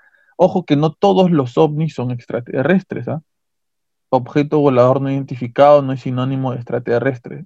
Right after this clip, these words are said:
es sinónimo de que es algo que está en el cielo que uno no puede identificar, que simplemente pueden ser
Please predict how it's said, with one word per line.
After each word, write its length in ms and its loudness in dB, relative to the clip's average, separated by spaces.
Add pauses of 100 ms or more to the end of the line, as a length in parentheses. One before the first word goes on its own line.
(160)
es 340 -6 (600)
sinónimo 540 0
de 140 0
que 200 -4
es 140 -2
algo 320 2
que 100 -14
está 140 -6
en 80 -4
el 80 -4
cielo 320 -2
que 140 -6
uno 200 -2
no 160 -4
puede 200 2
identificar, 600 -4
que 120 -6
simplemente 520 -4
pueden 280 -4
ser 220 -4